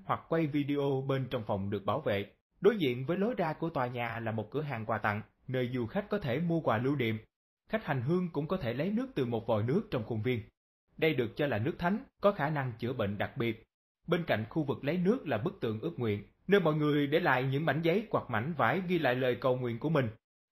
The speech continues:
Với tên gọi chính thức là ngôi nhà Đức Mẹ Maria ở Ephesus, tòa nhà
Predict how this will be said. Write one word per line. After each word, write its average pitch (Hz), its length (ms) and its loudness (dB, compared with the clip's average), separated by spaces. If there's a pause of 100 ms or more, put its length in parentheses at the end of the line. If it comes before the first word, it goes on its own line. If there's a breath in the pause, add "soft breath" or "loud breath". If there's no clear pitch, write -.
Với 202 180 6
tên 175 160 0
gọi 117 220 2
chính 185 120 -2
thức 262 180 -4
là 143 100 2
ngôi 135 200 0
nhà 131 140 0
Đức 170 220 -2
Mẹ 123 180 0
Maria 127 300 2
ở 123 300 2
Ephesus, 127 600 0 (280)
tòa 147 120 0
nhà 139 240 -4